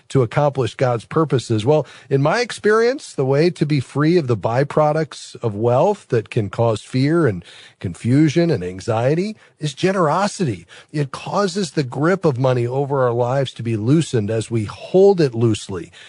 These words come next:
recognizing God's ownership and his provision, because when we give it away, we're saying, "God, I trust you for more.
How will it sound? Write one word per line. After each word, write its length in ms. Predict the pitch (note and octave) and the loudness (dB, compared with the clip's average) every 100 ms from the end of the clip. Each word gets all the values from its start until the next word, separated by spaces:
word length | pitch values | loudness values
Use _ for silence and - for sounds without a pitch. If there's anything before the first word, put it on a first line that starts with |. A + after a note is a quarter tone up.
| - | -16
recognizing 800 | A2+ C#3 E3+ E3+ D#3 D3 C3+ B2 | -2 0 2 0 2 2 2 -2
God's 320 | A2 A2 G2+ - | -2 0 0 0
ownership 640 | C#3+ F3+ F3+ - F3 D#3 G#2+ | 2 4 2 2 2 2 0
and 100 | G2 | 0
his 220 | B2 - | 0 0
provision, 720 | - F#2 G#2+ D3+ C#3 D#3+ D#3 | -8 -4 2 2 2 0 0
because 260 | A#2+ B2+ G#2 | 0 -2 0
when 220 | D#3 G3+ | 0 0
we 100 | F3 | -2
give 240 | C#3 D#3+ | -2 0
it 80 | D3 | 0
away, 300 | C3 C#3 D3 | 2 4 2
we're 160 | B2 A#2+ | 2 -2
saying, 300 | - A#2+ G#2+ | 0 0 2
"God, 300 | C#3 D#3 C3+ - - - | 2 2 -2 -12 -18 -4
I 180 | D3+ F3 | -2 -2
trust 500 | - F3 D3 - C#3+ | 0 0 0 -2 -2
you 200 | C#3+ C#3 | -2 -2
for 220 | - C#3 | 0 2
more. 400 | D3+ F#3+ - | 4 2 0